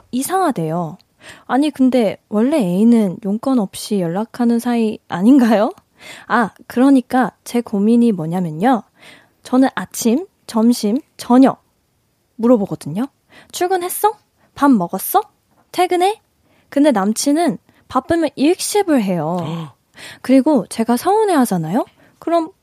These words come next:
Speaker 1: 그게 왜 서운한 일이냐고 되묻습니다. 바쁘면 답을 안 할 수도 있고, 답이 없으면 그냥 그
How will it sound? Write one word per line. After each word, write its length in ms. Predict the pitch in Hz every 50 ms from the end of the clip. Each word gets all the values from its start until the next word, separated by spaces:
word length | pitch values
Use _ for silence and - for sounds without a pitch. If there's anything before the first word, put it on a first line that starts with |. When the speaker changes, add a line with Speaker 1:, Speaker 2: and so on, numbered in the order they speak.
| _ _ _
Speaker 1:
그게 260 | - - - 269 349
왜 260 | 349 294 202 202 233 285
서운한 460 | - 370 381 381 359 349 320 302 254
일이냐고 540 | 208 202 226 240 233 214 190 - 233 233 196
되묻습니다. 880 | - - 208 226 294 311 - - 226 208 165 160 - 151 156 170 175 _ _ _ _ _ _ _ - - - - - _
바쁘면 720 | - 233 233 - - 359 349 320 294 285 285 285 269 208 185
답을 300 | - - 214 214 247 214
안 180 | - 165 185
할 80 | 247 302
수도 220 | - - - -
있고, 400 | 254 185 - _ - 190 156 - - _ _ - - - _
답이 240 | - - 277 - 285
없으면 640 | 185 175 - - - 254 254 233 214 202 202 202
그냥 220 | 202 - - 214 208
그 120 | - -